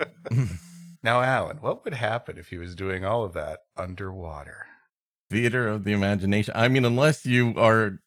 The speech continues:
Speaker 1: gonna do the show underwater, in which case that would be a prop.
Speaker 2: Mm, fair point. "But you look as if you've seen a ghost. What in the world is wrong?"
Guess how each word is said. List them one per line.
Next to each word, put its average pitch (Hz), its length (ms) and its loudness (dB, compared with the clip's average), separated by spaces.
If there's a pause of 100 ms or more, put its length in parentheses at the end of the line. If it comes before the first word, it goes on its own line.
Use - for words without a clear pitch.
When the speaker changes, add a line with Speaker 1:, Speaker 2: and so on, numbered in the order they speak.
(120)
Speaker 1:
gonna 110 260 4
do 120 260 4
the 98 320 2
show 95 420 -2
underwater, 90 760 0
in 87 180 0
which 92 180 -4
case 104 220 -2
that 107 220 4
would 101 120 -4
be 95 140 -4
a 78 60 -6
prop. 82 420 -2 (400)
Speaker 2:
Mm, 98 320 -8 (560)
fair 82 160 -6
point. 101 240 -14 (320)
"But 107 160 -4
you 240 180 0
look 180 320 2
as 101 160 -2
if 110 160 -4
you've 104 200 -6
seen 226 280 -4
a 233 80 2
ghost. - 640 -2 (160)
What 214 240 0
in 156 120 -2
the 147 60 2
world 220 300 4
is 147 120 -2
wrong?" 143 640 4